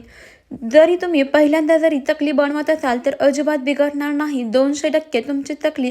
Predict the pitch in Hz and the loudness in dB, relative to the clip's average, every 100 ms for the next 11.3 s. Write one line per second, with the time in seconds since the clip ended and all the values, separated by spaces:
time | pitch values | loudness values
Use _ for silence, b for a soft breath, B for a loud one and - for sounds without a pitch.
0 | - 240 285 294 269 302 - 254 240 269 | -4 -4 -4 -2 -4 -4 -2 -2 0 2
1 | 269 269 285 262 294 269 285 320 320 320 | 2 2 0 2 0 -2 -4 -2 -4 -2
2 | 320 320 285 285 330 - 302 254 233 240 | -4 0 0 0 -4 2 4 4 0 -8
3 | b b - 320 330 339 339 311 240 247 | b b 2 4 4 2 0 -2 -2 -4
4 | 302 _ 311 311 302 339 320 294 311 302 | -12 _ 2 2 2 0 0 0 0 4
5 | 311 294 294 311 330 320 285 220 - 233 | 4 2 -2 0 -2 0 0 -2 -4 0
6 | 285 285 311 311 311 330 302 320 302 277 | 0 2 2 4 0 -2 -4 -2 -2 -2
7 | 247 240 - 240 254 269 285 294 302 294 | -6 -10 -4 0 2 2 -2 -2 -4 -2
8 | 302 302 247 - - 254 277 277 247 269 | -2 -2 -6 -6 -6 -4 -4 -4 -6 -4
9 | 277 247 254 269 262 247 247 247 254 254 | -4 -2 -4 -2 -2 -4 -6 -2 0 0
10 | 226 220 B B B 240 269 277 294 294 | 0 -4 B B B 4 6 4 0 2
11 | 311 302 262 | 2 2 0